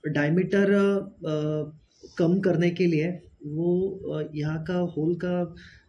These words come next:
अ, diameter बढ़ाते हैं। तो पता नहीं क्यों, लेकिन ऐसा होता है कि, अ, अ, फिर hold नहीं आ पाता flute पे। उम, पर यहाँ पे diameter इतना proper है, अ, तो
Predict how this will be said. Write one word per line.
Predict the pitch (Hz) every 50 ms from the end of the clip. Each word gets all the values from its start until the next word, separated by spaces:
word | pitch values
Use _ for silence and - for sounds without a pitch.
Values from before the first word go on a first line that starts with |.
| _ -
अ, | - - 147 147 151 147 147 147 147 147 139 143 147
diameter | 143 147 147 156 165 156 175 160
बढ़ाते | 143 135 120 127 123 117 - 107
हैं। | 98 110 - - _ _ _ _ _ _ _ _ _ _ -
तो | 165 175 180 180 175 - - - - - -
पता | - - 233
नहीं | 254 254 -
क्यों, | - 220 208
लेकिन | 208 196 196 208 196
ऐसा | 190 185 - 190
होता | 160 160 160 160 180
है | 180 180
कि, | 175 175 185 190 190 180 - - - _ - -
अ, | 151 151 151 151 - - - - - - - _ _ _ _ -
अ, | - 135 135
फिर | - - 180 180 175 - - - -
hold | 170 175 196 214 - -
नहीं | 170 175 180 185 190
आ | 175 156
पाता | 156 165 151 147 - 151
flute | 151 - 143 131 139 135 - -
पे। | 131 131 156 185 - - - - - - - _ _ _ _ _ -
उम, | 147 143 143 147 147 147 151 147 139 - - - - - _ _ _ _ _ _ - - _ _
पर | - 165 170 190 -
यहाँ | 156 151 156 160
पे | 165 185 180
diameter | 156 147 147 165 175 175 180 175
इतना | 180 - 170 170 175 175 180
proper | 170 175 - - - - 151 147 151 - 185 175 160
है, | 160 156 156 156 156 156 - - _ - - -
अ, | 143 147 143 143 143 147 143 -
तो | - 160 160 160 160 160 160